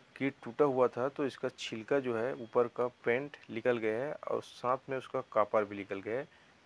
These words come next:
देख सकते हैं, उधर पे ground, ground में नहीं आ रहा है voltage और इधर पे आ रहा है। तो दोस्तों, हम लोग यहाँ पे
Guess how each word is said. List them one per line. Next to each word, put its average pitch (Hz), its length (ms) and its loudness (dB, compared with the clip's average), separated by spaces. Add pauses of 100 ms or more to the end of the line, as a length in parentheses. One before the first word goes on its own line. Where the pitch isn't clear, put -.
(120)
देख 135 220 -2
सकते - 300 -8
हैं, 143 200 -6 (220)
उधर 113 260 -4
पे 127 200 -4 (200)
ground, 110 320 -2 (540)
ground 127 340 -2
में 139 240 -4 (100)
नहीं 113 300 -8
आ 127 100 -2
रहा 127 120 -2
है 127 60 0
voltage 131 400 -4
और 123 160 -4
इधर 113 320 -6
पे 147 120 -4 (180)
आ 104 120 4
रहा 95 140 0
है। 92 80 -8 (800)
तो 139 100 4
दोस्तों, 151 500 2
हम 143 280 -2
लोग 139 240 6
यहाँ 120 220 2
पे 127 180 -2